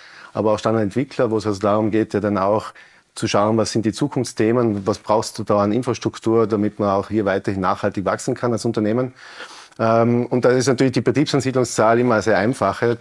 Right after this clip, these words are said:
äh, darzustellen, weil das kann man leicht, äh, erheben und auch zeigen. Ähm,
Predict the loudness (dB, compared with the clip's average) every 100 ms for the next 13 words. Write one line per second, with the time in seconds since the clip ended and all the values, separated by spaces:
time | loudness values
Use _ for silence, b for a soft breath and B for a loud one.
0 | -2 0 0 2 0 0 -2 0 0 -2
1 | -4 -4 0 2 2 0 -2 -10 -10 -8
2 | -6 -2 0 0 -2 0 -2 -6 -4 0
3 | 2 0 -4 B B B B -4 0 2
4 | 2 0